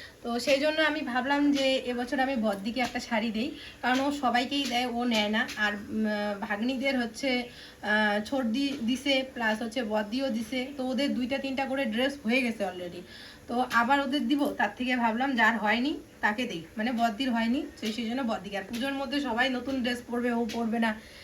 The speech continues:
এটাই অন্যরকম লাগে। তো সেই জন্য বড়দিকে একটা ভালো দেখে আমি শাড়ি ভাবছি যে একটা ভালো দেখে দিব, যাতে ও কোথাও বিয়ে বাড়ি ঠিয়ে বাড়িতে সব জায়গায় যাতে পরে যেতে পারে।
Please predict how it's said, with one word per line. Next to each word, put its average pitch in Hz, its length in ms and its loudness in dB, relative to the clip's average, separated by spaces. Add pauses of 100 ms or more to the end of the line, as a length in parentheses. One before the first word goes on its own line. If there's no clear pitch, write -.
(160)
এটাই 311 220 6
অন্যরকম 277 480 4
লাগে। 220 300 2 (340)
তো 233 80 -4
সেই 262 220 -2
জন্য 294 400 2
বড়দিকে 233 340 0
একটা 277 180 2 (160)
ভালো 311 260 4
দেখে 320 220 0
আমি 285 140 4
শাড়ি 240 300 0
ভাবছি 220 320 -2
যে 285 120 -2
একটা 233 200 -4 (140)
ভালো 269 240 4
দেখে 262 220 0
দিব, 220 240 -2
যাতে 220 300 -2
ও 233 200 -2 (680)
কোথাও 277 300 4
বিয়ে 254 320 4
বাড়ি 269 260 4
ঠিয়ে 269 240 0
বাড়িতে 262 280 0
সব 254 260 -2
জায়গায় 247 240 0
যাতে 247 160 -4
পরে 277 280 0
যেতে 214 200 -2
পারে। 170 260 -6